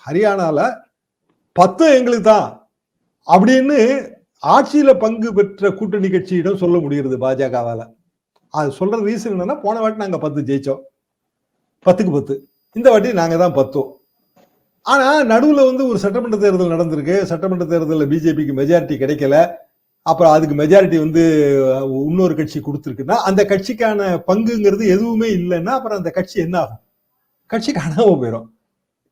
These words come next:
கையில கொஞ்ச நாள் கழிச்சு சவுத்தாலா, அவரு துஷ்யந்த் சவுத்தாலா வந்து பி ஜே பிக்கு தான் வந்து சேரணும்.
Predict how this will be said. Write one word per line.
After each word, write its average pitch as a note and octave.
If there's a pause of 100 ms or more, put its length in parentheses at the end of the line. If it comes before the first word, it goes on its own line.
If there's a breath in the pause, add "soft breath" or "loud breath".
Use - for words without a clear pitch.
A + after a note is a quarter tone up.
(180)
கையில C4
கொஞ்ச A3
நாள் A#3
கழிச்சு G3+
சவுத்தாலா, F#3+ (300 loud breath)
அவரு D#3+
துஷ்யந்த் E3
சவுத்தாலா D3+
வந்து D3
பி F3
ஜே F3+
பிக்கு D3
தான் D3
வந்து B2+
சேரணும். B2